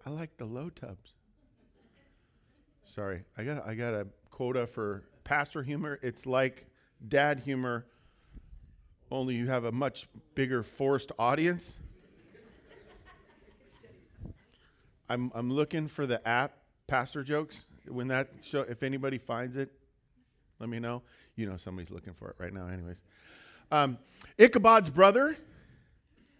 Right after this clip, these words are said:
son of Phinehas, son of Eli,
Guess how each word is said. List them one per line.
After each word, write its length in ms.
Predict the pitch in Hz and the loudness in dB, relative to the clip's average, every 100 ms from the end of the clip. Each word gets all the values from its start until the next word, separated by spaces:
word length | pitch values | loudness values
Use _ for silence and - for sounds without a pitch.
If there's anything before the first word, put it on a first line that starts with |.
| _ _ _ _ _ _ _ _ _ _ _ | _ _ _ _ _ _ _ _ _ _ _
son 260 | - 208 | 4 4
of 80 | 175 | 4
Phinehas, 640 | - 214 240 277 - - - _ _ _ _ _ | 2 4 6 4 0 -16 -20 _ _ _ _ _
son 200 | - 185 | 2 4
of 100 | 156 | 4
Eli, 500 | 190 214 180 180 | 4 8 8 8